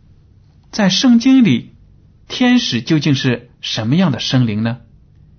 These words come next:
一个基督徒在读圣经的时候，都经常会看到有关天使的故事。所以呢，我们今天就来全面的看一下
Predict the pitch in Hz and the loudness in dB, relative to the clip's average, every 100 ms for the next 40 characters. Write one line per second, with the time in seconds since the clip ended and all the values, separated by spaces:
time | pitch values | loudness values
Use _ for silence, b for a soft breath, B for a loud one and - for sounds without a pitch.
0 | _ _ - 123 123 - 131 135 135 107 | _ _ -4 -2 -2 -2 0 0 -2 -8
1 | - 143 117 120 131 - 139 160 151 - | -8 -8 -6 -4 -4 -2 -2 -2 -4 -4
2 | 110 113 - b b b b - 160 220 | -6 -8 -8 b b b b -4 -2 0
3 | 202 139 139 139 - 139 131 107 B B | 0 0 -2 -4 -4 -2 -2 -4 B B
4 | - 139 127 131 135 - 226 220 208 - | -4 -2 0 0 -2 -2 0 0 -2 -4
5 | 117 104 - _ _ 147 113 - 113 - | -6 -6 -8 _ _ -4 -4 -6 -14 -16
6 | _ _ _ _ _ - 127 120 113 107 | _ _ _ _ _ -10 -4 -2 -2 -6
7 | b b b 120 107 113 156 151 165 156 | b b b -8 -6 -6 -6 -4 -4 -2
8 | 123 104 110 b b b b - - 117 | -4 -4 -8 b b b b -14 -6 -2
9 | 175 190 127 - - - 208 127 - 107 | 0 0 -2 -6 -12 -4 -2 -2 -4 -10